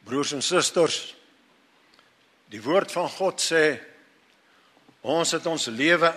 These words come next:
in kwaadwilligheid en jaloesie deurgebring. Ons was haatlik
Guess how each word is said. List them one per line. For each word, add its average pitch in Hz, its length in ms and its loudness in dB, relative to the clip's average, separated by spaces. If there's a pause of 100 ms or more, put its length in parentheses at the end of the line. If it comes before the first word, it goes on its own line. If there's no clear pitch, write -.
in 139 160 -2
kwaadwilligheid 156 880 2 (680)
en 143 220 -2
jaloesie 151 500 2 (140)
deurgebring. 131 640 -2 (1500)
Ons 170 240 -2
was 175 240 0
haatlik 170 600 -2